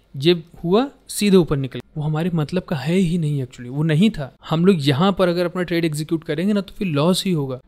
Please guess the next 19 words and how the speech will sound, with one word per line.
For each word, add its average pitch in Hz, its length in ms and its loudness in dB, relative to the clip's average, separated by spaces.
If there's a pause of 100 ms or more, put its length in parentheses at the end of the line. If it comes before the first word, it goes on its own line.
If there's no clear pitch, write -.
या 156 120 4
नहीं 196 260 6
करना 147 260 0
होता, 123 320 -8
उसको 196 220 -2
जाने 156 320 -2
दो, 180 100 -2
सेक्रीफाइस 160 680 -6
कर - 120 -12
दो 147 140 -18
वो 143 120 -18
वाला 139 160 -16
ट्रेड। 135 220 -18 (160)
दो 143 260 -4
तो 220 120 -2
ये 165 140 2
स्ट्रक्चर 135 360 -6
हो 139 120 -4
गया। 147 120 -6